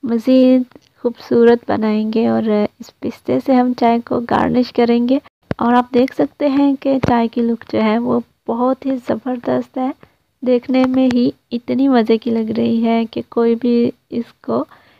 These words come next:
पिए बगैर उस, और इसकी तारीफ़ किए बगैर नहीं रह सकता।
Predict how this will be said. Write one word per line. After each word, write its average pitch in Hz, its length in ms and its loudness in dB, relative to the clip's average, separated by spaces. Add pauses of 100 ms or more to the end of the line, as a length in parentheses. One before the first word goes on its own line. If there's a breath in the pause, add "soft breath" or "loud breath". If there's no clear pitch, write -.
(220 soft breath)
पिए 262 260 4
बगैर 247 440 4
उस, 247 200 -2 (180)
और 240 400 2
इसकी 247 320 -4
तारीफ़ 226 440 -4
किए 226 200 -6
बगैर 226 320 -4 (120)
नहीं 233 280 -4
रह 233 180 -4
सकता। - 380 -12